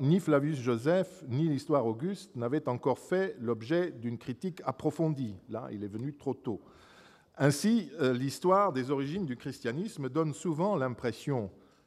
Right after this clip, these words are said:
de suivre sans la moindre critique les enthousiasmes et les haines de l'auteur de l'histoire Auguste. Et surtout,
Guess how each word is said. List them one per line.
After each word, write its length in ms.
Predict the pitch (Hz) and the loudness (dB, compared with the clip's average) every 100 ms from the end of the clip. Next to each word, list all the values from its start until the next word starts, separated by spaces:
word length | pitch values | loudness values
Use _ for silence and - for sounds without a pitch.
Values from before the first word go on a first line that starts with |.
| _ | _
de 80 | 127 | -4
suivre 460 | 123 170 202 135 120 | -2 -2 -2 0 0
sans 200 | 147 202 | 2 2
la 120 | 160 | 4
moindre 280 | 160 180 135 | 4 2 0
critique 680 | 127 120 - 175 202 - - | -4 -10 -8 -10 -10 -14 -6
les 220 | 110 113 | -4 0
enthousiasmes 800 | 156 151 135 117 147 180 - 120 | 0 0 -6 2 2 2 -4 -4
et 80 | |
les 120 | 107 110 | 0 2
haines 400 | 131 160 160 110 - | 2 2 -2 -4 -8
de 60 | 107 | -4
l'auteur 560 | 107 117 - 160 175 127 | -2 -2 2 2 2 0
de 100 | 110 | -4
l'histoire 400 | 117 - 165 143 | -4 0 0 2
Auguste. 440 | 139 123 - - _ - _ _ _ _ | 0 -2 -6 -14 _ -20 _ _ _ _
Et 100 | 123 | -4
surtout, 600 | 117 143 123 226 214 156 | 0 -2 0 -2 -2 -4